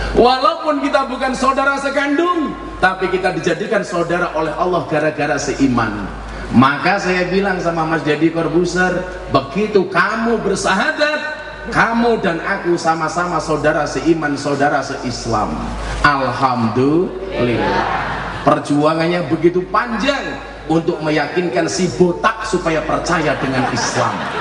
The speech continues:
Delapan bulan saya berbicara dengan Deddy Corbuzier siang malam. Kalau jam dua malam dia bingung tentang Islam, telepon saya, "Bro, saya ada masalah tentang pertanyaan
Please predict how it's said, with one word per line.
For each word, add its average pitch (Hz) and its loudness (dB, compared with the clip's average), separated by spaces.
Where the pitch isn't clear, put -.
Delapan 294 2
bulan 285 2
saya 254 0
berbicara 220 0
dengan 214 -4
Deddy 202 0
Corbuzier 180 0
siang 254 -2
malam. 220 0
Kalau 151 2
jam 160 0
dua 165 2
malam 165 -2
dia 156 0
bingung 160 2
tentang 156 -2
Islam, 147 0
telepon 143 -2
saya, 127 0
"Bro, 185 4
saya 143 0
ada 139 0
masalah 139 0
tentang 135 -2
pertanyaan 123 -2